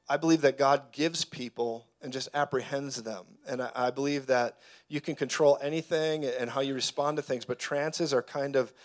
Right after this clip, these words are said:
a unique encounter that I've only had a few of. And I don't think people have these very often. I just don't. I don't see it in the Bible. I don't see it much. You know, Paul had visions. He had dreams. Remember the Macedonian man that said, "Come over and help us." It was a dream. It was a night vision,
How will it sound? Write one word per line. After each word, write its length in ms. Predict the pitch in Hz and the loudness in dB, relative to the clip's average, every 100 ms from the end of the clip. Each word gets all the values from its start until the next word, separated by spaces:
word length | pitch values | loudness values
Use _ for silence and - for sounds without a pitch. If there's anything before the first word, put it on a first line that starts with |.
| - | -14
a 80 | - | -8
unique 440 | 127 123 127 147 143 | -4 -2 -2 -2 -4
encounter 540 | 131 143 131 135 147 | -6 -4 -2 0 2
that 200 | 131 120 | 2 2
I've 140 | 127 143 | 0 0
only 180 | 160 | -2
had 180 | 147 147 | -2 0
a 60 | 131 | 0
few 340 | - 135 131 | -2 -2 0
of. 300 | 107 87 - _ _ _ | 0 -2 -16 _ _ _
And 100 | - | -2
I 80 | 127 | 2
don't 160 | 143 143 | 2 2
think 160 | 170 | -2
people 240 | - 156 143 | -6 -4 -4
have 260 | 139 135 | 0 0
these 180 | 131 120 | 0 -2
very 180 | 120 120 | 0 2
often. 400 | 110 110 - 107 | 2 -2 -4 -12
I 60 | 107 | -10
just 220 | 113 - | -10 -4
don't. 220 | 120 101 117 | -4 -4 -8
I 40 | |
don't 140 | 120 | -8
see 140 | - 135 | -6 -6
it 80 | 120 | -6
in 60 | |
the 60 | 110 | -4
Bible. 540 | 110 120 135 156 170 - - - | -2 0 0 -2 -4 -14 -20 -6
I 80 | 123 | -2
don't 120 | 123 | 0
see 220 | - 147 | -2 -2
it 100 | 139 | -4
much. 260 | 120 104 - | -4 -8 -6
You 40 | |
know, 80 | 117 | -8
Paul 600 | - - 180 147 127 - _ _ - | -6 4 6 8 6 2 _ _ 0
had 280 | 143 135 | 0 2
visions. 440 | 143 151 127 107 - | 2 2 2 -2 -4
He 100 | 139 | 0
had 160 | 131 | -2
dreams. 400 | 127 131 139 117 | -2 -2 0 2
Remember 200 | 123 135 | 4 4
the 80 | 135 | 2
Macedonian 840 | 131 135 131 143 135 135 139 127 120 | 2 0 0 0 2 2 2 -2 -2
man 180 | 113 | -4
that 140 | 113 110 | -4 -4
said, 180 | 139 - | -4 -2
"Come 160 | 165 | 2
over 260 | 180 190 190 | 4 4 0
and 120 | 156 | -2
help 260 | 165 208 202 | 0 0 2
us." 400 | 190 165 - - - _ | 0 0 -6 -8 -16 _
It 80 | 131 | -2
was 160 | 123 | 0
a 60 | 123 | -2
dream. 440 | 120 143 160 127 | -2 0 0 0
It 60 | 113 | -2
was 120 | 113 | 0
a 60 | 120 | 2
night 400 | 117 131 160 139 | 4 4 2 0
vision, 540 | 127 117 110 120 165 | 0 0 2 -2 -4